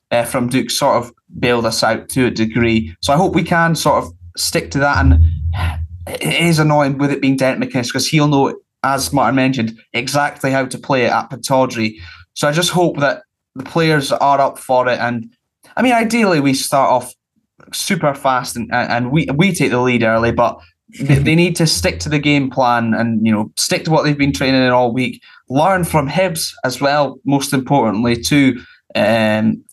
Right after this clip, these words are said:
and hopefully we'll have enough to get, get us over the line.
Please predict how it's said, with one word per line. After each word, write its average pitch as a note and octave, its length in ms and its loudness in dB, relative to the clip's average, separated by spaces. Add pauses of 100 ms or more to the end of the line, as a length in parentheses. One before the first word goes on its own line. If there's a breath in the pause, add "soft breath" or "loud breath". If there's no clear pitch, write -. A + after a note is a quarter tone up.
(120)
and - 760 -12
hopefully A2+ 500 0
we'll A2 140 0
have A2 100 2
enough A2 240 0
to A2+ 80 -8
get, A2 240 -4
get F#2+ 160 -2
us - 160 -4
over A#2 120 -4
the A2 60 -6
line. A2 240 0